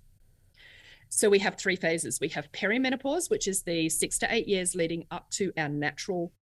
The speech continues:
menopause. Average age for women for their natural menopause here in Australia and New Zealand is fifty-one. And then, um,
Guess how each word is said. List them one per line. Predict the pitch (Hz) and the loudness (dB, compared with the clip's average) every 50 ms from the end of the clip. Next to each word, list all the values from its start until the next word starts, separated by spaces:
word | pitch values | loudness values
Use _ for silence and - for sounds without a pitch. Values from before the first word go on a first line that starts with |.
| _ _ | _ _
menopause. | - 165 151 147 165 165 - 202 196 254 370 392 - - - - - - - _ _ _ - - _ _ _ - - - - - | -4 -2 0 0 -2 -2 -2 0 0 2 2 2 0 0 -4 -10 -20 -20 -20 _ _ _ -20 -20 _ _ _ -20 -18 -18 -6 -2
Average | - 214 202 226 220 214 - - | 0 2 4 4 2 2 2 0
age | - 190 185 196 196 190 - | 0 2 2 2 2 0 0
for | - 190 175 | -2 -2 -2
women | 180 180 180 175 175 180 | 0 0 0 0 -2 -2
for | 180 - 170 | -4 -2 0
their | 170 165 | 0 0
natural | 165 165 - - - 170 | 0 0 -4 -6 -6 -6
menopause | 165 156 170 165 - 175 165 165 - | -6 -6 -6 -4 0 0 2 2 2
here | - - 220 202 | 2 2 2 2
in | 190 190 | 2 2
Australia | 190 - - - 185 170 170 170 170 170 165 160 | 2 2 2 2 0 0 2 2 0 0 0 0
and | 156 160 | -2 -2
New | 160 160 | -4 -4
Zealand | 156 165 151 151 151 147 | -2 -2 -4 -2 -4 -4
is | 143 147 - | -6 -6 -4
fifty-one. | - 180 175 - 165 160 143 143 143 143 160 220 320 403 403 - - - - - - - - - - - _ | -4 -6 -4 -2 -2 0 0 0 0 0 0 0 0 0 -2 -4 -10 -18 -18 -16 -16 -16 -18 -18 -20 -6 _
And | - 180 175 175 175 175 170 - | 2 4 4 4 2 0 -2 0
then, | - 175 170 170 165 165 165 165 165 170 160 - - | 4 4 4 4 4 0 0 -2 -2 -4 -6 -6 -6
um, | - 165 160 160 156 156 160 156 151 160 | -6 -4 -2 -2 -2 -2 -2 -2 -2 -4